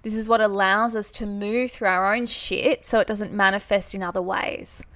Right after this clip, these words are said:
Plus, a good old cry releases toxins from the body, both physical and energetic. If you're not a natural crier, some people aren't,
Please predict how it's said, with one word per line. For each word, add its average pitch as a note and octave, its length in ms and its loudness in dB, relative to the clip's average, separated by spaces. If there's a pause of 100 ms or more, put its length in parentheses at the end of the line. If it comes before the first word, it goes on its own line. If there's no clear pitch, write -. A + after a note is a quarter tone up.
(400)
Plus, C#4 520 4
a G#3+ 80 2
good A3 180 2
old A#3 200 8
cry G3+ 400 0
releases F#3+ 480 0
toxins - 500 -4
from F#3+ 160 -8
the F#3 60 -8
body, F3 280 -4
both F#3 320 -2
physical B3+ 760 0 (600)
and G#3 520 4
energetic. - 800 -6 (680)
If C#4+ 140 -4
you're D#4+ 100 4
not G4+ 220 4
a D4 40 0
natural G3 440 0
crier, - 600 -4
some G#3+ 240 -4
people A#3 300 -6
aren't, E3+ 500 -8